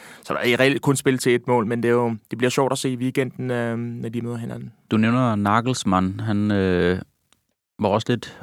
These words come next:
Speaker 2: op i vælten lidt i medierne efter det her exit til Villarreal. Måske ikke ham selv, men de
Speaker 1: Ja.
Speaker 2: dødstrusler, han har
Speaker 1: Ja.
Speaker 2: modtaget. Det synes jeg jo, jeg snakker meget om, om, om tingene uden for banen i dag. Det kan være, det er en tendens, øh, men, men jeg, jeg, jeg kan ikke lade være med at, at bare lade den lægge, fordi jeg synes, det, det, det er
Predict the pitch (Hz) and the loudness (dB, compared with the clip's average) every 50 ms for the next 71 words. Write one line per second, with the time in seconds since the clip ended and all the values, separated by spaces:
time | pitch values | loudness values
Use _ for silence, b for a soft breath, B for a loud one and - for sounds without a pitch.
0 | - - 107 - - - - 104 110 104 - - 110 107 101 104 107 104 104 104 | -2 0 0 0 0 -4 -4 -2 0 0 0 -2 -2 -2 -2 0 0 0 0 0
1 | 101 98 104 104 101 101 - - - 98 98 101 104 95 95 90 - 104 - - | 0 0 -2 -2 -2 -2 -2 -4 -4 -2 -2 -2 -2 -2 -2 -2 -4 -4 -4 -4
2 | - 104 - - - - 107 101 98 95 92 92 101 95 95 92 95 92 95 104 | -4 -6 -6 -6 -6 -2 0 0 2 2 0 0 0 0 2 2 2 2 0 0
3 | 110 107 101 95 - 110 110 104 - 107 95 - - 117 113 - 113 113 107 98 | -2 -2 -2 -2 0 0 0 0 0 0 0 2 2 2 2 0 -2 -2 0 0
4 | 92 90 101 - - - - - - - 127 143 139 - - - 143 120 - - | 0 -2 -4 -8 -8 -6 -6 -2 2 2 2 2 2 -2 -4 -2 -2 -2 -2 -4
5 | - 92 98 90 87 92 95 95 101 - - 98 85 - 85 B B B B B | -6 -6 -4 -4 -2 0 0 0 0 -2 -4 -4 -4 -4 -6 B B B B B
6 | B B B B B B _ _ _ - - 107 113 123 117 143 131 113 107 107 | B B B B B B _ _ _ -6 -4 -2 -2 0 2 2 2 4 4 2
7 | 101 98 95 - - - - 90 92 98 - 117 107 104 101 107 120 127 127 120 | 2 2 0 -2 -6 -10 -12 -8 -8 -4 -2 0 2 2 2 2 2 2 0 0
8 | 104 104 95 - - 104 101 104 107 98 95 - - - 117 104 110 113 - 123 | -2 -4 -6 -8 -8 -6 -6 -6 -6 -8 -8 -10 -6 -4 -2 -2 -2 -2 0 0
9 | 131 135 127 - - 101 98 104 110 113 113 - 107 98 95 92 113 120 113 113 | 0 0 -2 -4 -4 -4 -4 -2 -4 -4 -2 -2 -2 -2 -2 -4 -4 -4 -2 -2
10 | 110 107 113 110 107 104 101 98 98 - - 95 - 110 107 - - - - - | -2 -2 -2 0 0 0 0 0 -2 -4 -6 -4 -2 -2 -2 -2 -4 -6 -4 0
11 | 101 104 101 101 98 98 98 101 101 101 85 101 110 107 107 98 - 113 117 - | 0 2 2 2 2 2 2 2 2 2 2 2 2 2 2 2 2 2 2 2
12 | - - 110 110 - - - 120 120 - 139 139 143 139 127 123 120 123 120 113 | 2 0 0 0 0 0 -2 -2 2 2 2 2 4 2 2 4 4 4 4 4
13 | 107 98 101 101 - 113 110 107 110 101 95 101 98 101 110 - - - 107 104 | 4 2 2 2 2 2 2 2 2 0 0 0 2 2 2 0 -2 -2 -2 -2
14 | 95 - - 113 - - 104 104 - - - 98 98 98 - 92 95 95 95 76 | -2 -2 -2 -6 -6 -4 -4 -4 -2 0 0 0 0 0 0 0 0 2 0 0